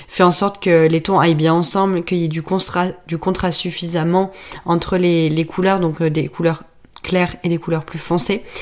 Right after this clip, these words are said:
Euh, <clears throat> et définis cette palette et n'en sors pas. Pour toute la création de ton e-book. Après, voilà, si, si c'est vraiment ton début dans, dans la mise en page, et cetera, peut-être que d'un e-book à l'autre, tu vas changer de palette de couleurs et ça,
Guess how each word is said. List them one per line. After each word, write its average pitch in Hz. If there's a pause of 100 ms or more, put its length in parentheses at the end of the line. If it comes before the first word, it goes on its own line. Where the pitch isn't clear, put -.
(440)
Euh, 165 (300)
<clears throat> 214 (120)
et 190
définis 208
cette 185
palette 196
et 190
n'en 185
sors -
pas. 175 (340)
Pour 202
toute 269
la 233
création 190
de 185
ton 180
e-book. 175
Après, 220
voilà, 202
si, -
si -
c'est 185
vraiment 196
ton 208
début 185
dans, 160 (340)
dans 185
la 170
mise 196
en 196
page, 196
et 175
cetera, 180
peut-être 190
que 190
d'un 175
e-book 185
à 185
l'autre, 185
tu 180
vas 170
changer 170
de 165
palette 165
de 175
couleurs 196 (100)
et 175
ça, 175